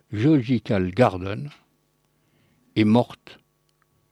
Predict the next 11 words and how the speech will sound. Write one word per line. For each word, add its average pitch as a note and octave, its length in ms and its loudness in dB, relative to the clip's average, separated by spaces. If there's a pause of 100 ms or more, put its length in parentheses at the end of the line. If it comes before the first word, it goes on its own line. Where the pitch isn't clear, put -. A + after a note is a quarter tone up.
(1200)
entraînant A2+ 500 2
avec G2+ 320 -4
elle A2 140 0
la G2+ 120 -2
disparition G2+ 720 -10
définitive G2+ 880 -10 (1040)
des G#2 100 -6
pigeons G2+ 340 -8
migrateurs F#2+ 600 -8
des F2+ 220 -12
Amériques. F#2 520 -16